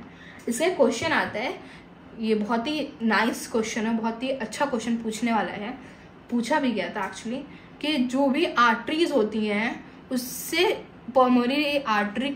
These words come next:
क्यों differ करती है। देखो जो normal artery होती है blood की, कोई भी आर्टरी ले लो, renal artery ले लो,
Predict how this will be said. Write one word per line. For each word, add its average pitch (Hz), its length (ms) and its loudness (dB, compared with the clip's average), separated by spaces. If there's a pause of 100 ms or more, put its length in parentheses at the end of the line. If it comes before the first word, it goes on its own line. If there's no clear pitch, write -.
(120)
क्यों 302 260 4
differ 226 400 2
करती 214 400 -2
है। 190 180 -2 (340)
देखो 269 280 4
जो 254 180 0
normal 220 580 4
artery 226 480 4
होती 208 320 0
है 196 200 0
blood 196 280 0
की, 247 140 0
कोई 262 200 4
भी 269 100 2
आर्टरी 220 340 6
ले 208 80 4
लो, 214 160 0
renal 214 320 2
artery 208 380 0
ले 214 160 0
लो, 185 140 -2